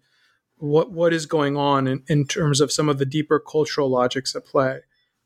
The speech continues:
For instance, I was struck, you, you say in the book that, you know, there are these, uh,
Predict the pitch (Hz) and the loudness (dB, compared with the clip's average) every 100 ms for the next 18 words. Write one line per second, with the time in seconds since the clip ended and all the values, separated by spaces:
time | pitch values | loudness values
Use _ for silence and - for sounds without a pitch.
0 | - - - 190 202 208 208 180 - 175 | -20 -18 -4 0 2 0 -2 -2 -4 -2
1 | 190 202 185 - 196 185 185 _ _ _ | 0 2 0 -2 2 2 0 _ _ _
2 | _ _ 175 170 - 170 160 208 196 185 | _ _ -2 -2 0 0 0 0 2 0
3 | 175 151 170 180 165 135 131 _ _ _ | -4 0 2 2 0 -2 -4 _ _ _
4 | - 165 156 147 165 156 151 151 143 131 | -2 0 0 0 0 0 0 -2 0 0
5 | 139 131 | 0 0